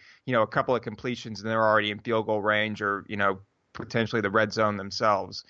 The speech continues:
With Connor Cook, you knew they were gonna be, they were gonna try to get Latavius Murray going, the running game going.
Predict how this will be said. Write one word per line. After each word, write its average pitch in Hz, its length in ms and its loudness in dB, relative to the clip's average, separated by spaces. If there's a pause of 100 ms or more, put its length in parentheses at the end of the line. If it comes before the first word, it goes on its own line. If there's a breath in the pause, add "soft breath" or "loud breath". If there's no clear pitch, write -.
(260 soft breath)
With 127 180 0
Connor 139 300 4
Cook, 131 360 2
you 120 80 -4
knew 131 260 2
they 120 120 4
were 113 120 2
gonna 113 120 0
be, 110 100 0
they 110 260 -2
were 110 100 0
gonna 120 180 -2
try 123 240 -2
to 120 80 4
get 117 160 2
Latavius 123 540 0
Murray 120 400 4
going, 113 580 4
the 101 80 -2
running 113 320 2
game 113 300 0
going. 110 540 2